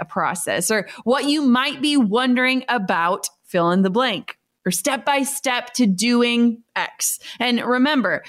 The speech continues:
just because you might work in sales or social media or photography or some other specific industry, it doesn't mean that you only need to blog about that one industry.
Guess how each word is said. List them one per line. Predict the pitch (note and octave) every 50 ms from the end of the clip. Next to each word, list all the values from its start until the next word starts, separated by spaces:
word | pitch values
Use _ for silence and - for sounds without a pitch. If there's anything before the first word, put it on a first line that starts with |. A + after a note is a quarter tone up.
| - - A3+ - G3+
just | F#3+ F3 G#3 B3 C4 D4 D#4 C#4+ - -
because | F4 F4+ F4 F4 F4+ D#4+ D4 C4+
you | D4+ D4
might | C4+ C4 B3+ B3 -
work | B3 B3+ B3+ - A#3
in | G3+ F#3 F3+
sales | F3+ - - B3+ C4 C4 B3+ C4 C4 B3 G#3
or | G3 F#3
social | - - F3+ F3 F3 F3 E3+
media | F#3 A3+ B3 B3+ B3 B3+ B3+ A#3+
or | A3 G3 F#3
photography | F3+ - F3+ - - C4 B3+ B3+ B3 C4 B3+ B3 C4 A#3+
or | G#3+ G3+
some | G3 - C#4 C#4 C#4
other | D#4 D4 D#4+ D#4+
specific | - - - B3 - - A3+ G#3 A3 -
industry, | - A#3 A3+ G3+ A3 - - G#3+ G3 F#3 F3 - - - -
it | - A3 A3+ F#3+ -
doesn't | A#3 G#3+ A#3 B3+ C4 C4 E4 D#4 B3
mean | B3 A#3+ A#3+ A#3+ A#3+ A3+
that | A3 A3
you | G#3 A3 A3+ G#3+ -
only | - A3 A3 A3+ A#3 B3+ B3+
need | A#3+ A#3 A3+ G#3+
to | A3 B3+
blog | - - F3+ F3 F3+ F#3 -
about | - G3 F3+ F#3+ E3+ F3 C#3 -
that | G#3 G3 F3+ -
one | G3 F#3 F3+ F3 E3+ E3+ -
industry. | - G3+ A3+ A#3 A#3 B3+ A#3 - - - G3 D#3+ C#3 -